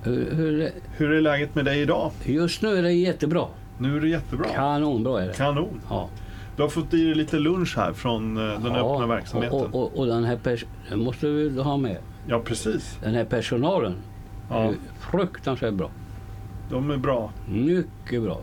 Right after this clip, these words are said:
Speaker 2: Ja.
Speaker 1: Oj, oj, oj.
Speaker 2: <laughs> Det är
Speaker 1: Det är därför jag är här.
Speaker 2: Jag förstår
Speaker 1: Eh,
Speaker 2: det.
Speaker 1: inte bara mat. <clears throat> Ja.
Speaker 2: Nej, men precis. Det är ju,
Speaker 1: Nej,
Speaker 2: det är
Speaker 1: men
Speaker 2: personalen och
Speaker 1: Mm.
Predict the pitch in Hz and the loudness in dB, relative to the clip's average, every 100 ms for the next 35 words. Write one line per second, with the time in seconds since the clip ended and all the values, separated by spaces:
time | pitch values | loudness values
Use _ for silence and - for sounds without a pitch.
0 | - 127 143 - - 139 127 135 - 104 | -2 0 0 -4 -4 -2 2 0 -2 -6
1 | - - - - 143 151 175 170 143 135 | -10 -12 -10 -4 0 2 4 2 2 2
2 | 165 160 180 156 76 - - - - - | 2 2 2 2 -2 -6 -12 -12 -12 -10
3 | - 131 - 151 156 175 156 175 170 160 | -6 -4 -2 0 2 2 2 2 2 4
4 | 156 135 - - - - - - - - | 2 0 -4 -12 -12 -12 -12 -14 -14 -12
5 | - - 127 95 - - 87 92 - 127 | -6 -2 0 -2 -8 -8 -6 -6 -2 0
6 | 135 127 135 131 113 - 135 135 131 117 | 2 0 -2 -2 -2 -2 0 2 2 2
7 | 135 117 139 143 135 131 131 127 123 117 | 2 2 0 0 2 2 2 0 2 2
8 | 117 113 110 143 | 4 2 0 -2